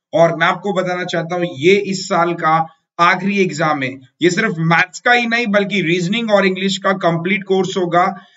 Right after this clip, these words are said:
इसके लिए आपको कितना पे करना पड़ेगा, बहुत ही simple प्रोसीजर है। उसके अलावा mains भी चल रहा है।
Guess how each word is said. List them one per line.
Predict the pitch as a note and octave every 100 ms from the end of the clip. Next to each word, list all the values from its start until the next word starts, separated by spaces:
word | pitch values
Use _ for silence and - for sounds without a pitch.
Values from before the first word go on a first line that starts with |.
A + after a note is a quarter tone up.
| _
इसके | F3+ F#3 A3 A3+
लिए | A3+
आपको | G#3 - G#3
कितना | G3+ - G#3+ G#3+
पे | G#3
करना | G3+ F#3+ F#3+
पड़ेगा, | F3+ F3 F3+ F#3 D#3
बहुत | D#3+ D#3 E3 G3
ही | A3+
simple | - G3+ F#3+ G3+
प्रोसीजर | F#3+ F3+ F#3 F3+ F3+
है। | F#3
उसके | F3+ G3+ F#3+
अलावा | F3 F3+ F#3+
mains | E3+ E3+ F3
भी | F3
चल | F3 F3+
रहा | F3 E3+
है। | F3